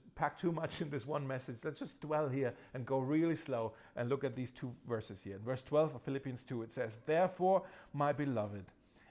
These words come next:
as you have always obeyed, so now not only as in my presence, but much more in my absence." Do you hear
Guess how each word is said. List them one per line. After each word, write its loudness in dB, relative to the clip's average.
as 4
you 4
have 6
always 8
obeyed, -2
so 4
now 6
not 4
only 4
as 4
in 0
my 0
presence, 2
but -2
much -2
more 6
in -2
my 2
absence." -4
Do -8
you -2
hear 4